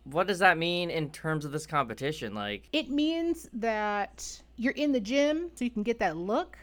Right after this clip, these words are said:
Speaker 2: but there's no application. You're not using that outside of the gym. So you're building up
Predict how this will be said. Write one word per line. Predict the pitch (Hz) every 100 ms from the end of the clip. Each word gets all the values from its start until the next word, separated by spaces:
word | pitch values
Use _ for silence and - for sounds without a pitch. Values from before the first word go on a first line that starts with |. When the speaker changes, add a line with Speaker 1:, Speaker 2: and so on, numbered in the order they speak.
| -
Speaker 2:
but | 240
there's | 254 254
no | 233 240 240 233 233 226 220 214 208 -
application. | 220 214 - 202 190 151 135
You're | 208
not | 233 180
using | 185 254 220 170
that | 170
outside | 175 - 180 175
of | 156
the | 139
gym. | 131 -
So | 196
you're | 202
building | 180 220 247 247
up | 226